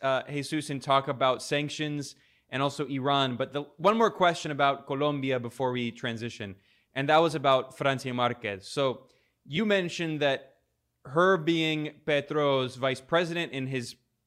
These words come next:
his left-wing coalition, which is called the Pacto Histórico, which is a very broad coalition of two dozen left-wing parties, ranging from liberals and social democrats to the communist parties. So there's a very,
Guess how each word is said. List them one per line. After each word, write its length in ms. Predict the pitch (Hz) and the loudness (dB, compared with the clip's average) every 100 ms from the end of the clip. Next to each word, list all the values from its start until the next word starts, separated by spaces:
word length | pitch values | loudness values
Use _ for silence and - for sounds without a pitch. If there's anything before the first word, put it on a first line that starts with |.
| _ | _
his 240 | 139 135 | -8 -6
left-wing 480 | 127 151 151 147 143 | 0 0 0 -4 -6
coalition, 580 | 131 135 131 196 190 165 | -4 -4 0 0 0 -4
which 140 | 139 | -4
is 100 | 139 | -6
called 200 | - 139 | -2 -2
the 80 | 127 | -2
Pacto 440 | - 131 127 127 117 | 0 0 0 -4 -6
Histórico, 640 | - 196 185 170 170 160 - - _ - | 2 4 4 2 2 2 -4 -20 _ -8
which 160 | 147 | -4
is 80 | 156 | 0
a 80 | 165 | 2
very 460 | 143 170 175 170 160 | 4 4 6 6 2
broad 500 | 143 147 147 147 127 | 4 6 6 4 0
coalition 720 | 143 139 131 127 - 139 127 | 0 0 0 -2 -4 -4 -4
of 180 | 117 | -6
two 220 | - 165 156 | -6 -4 0
dozen 440 | 143 139 139 127 | 2 0 -2 0
left-wing 420 | 127 123 127 117 | 0 0 -4 -4
parties, 560 | 175 175 170 160 135 - _ _ _ - | 2 4 4 2 -2 -10 _ _ _ 2
ranging 520 | 156 175 165 165 156 | 4 4 0 -2 -4
from 400 | - 151 139 135 | -2 -2 0 0
liberals 560 | 156 147 151 147 147 135 | 0 2 2 2 0 -2
and 80 | |
social 240 | 135 139 127 | -4 -4 -2
democrats 500 | 139 139 139 127 - | -4 -2 0 -2 -2
to 200 | - 175 | 0 0
the 80 | 151 | 0
communist 560 | 156 143 131 120 120 | -2 -2 -2 -6 -6
parties. 400 | 131 120 110 101 | -2 -2 -2 -10
So 80 | 123 | -6
there's 180 | 120 120 | -6 -4
a 60 | |
very, 540 | 120 120 190 175 135 | -4 2 4 4 0